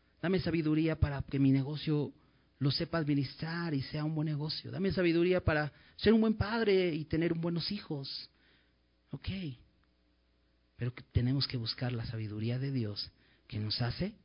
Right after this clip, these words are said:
permanecer en su palabra. La sabiduría de Dios que nos hace honrarle. ¿Por qué? Porque ¿a quién pertenecemos? ¿A la carne o al Espíritu? Los que son de la carne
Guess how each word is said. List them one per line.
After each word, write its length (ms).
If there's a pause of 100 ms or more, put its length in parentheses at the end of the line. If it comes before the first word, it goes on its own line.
(300)
permanecer 640
en 60
su 160
palabra. 480 (800)
La 80
sabiduría 500
de 120
Dios 320
que 100
nos 180
hace 200
honrarle. 440
¿Por 200
qué? 260 (420)
Porque 200
¿a 40
quién 200
pertenecemos? 840 (2750)
¿A 80
la 120
carne 420 (2000)
o 80
al 80
Espíritu? 500 (1200)
Los 100
que 80
son 200
de 60
la 120
carne 420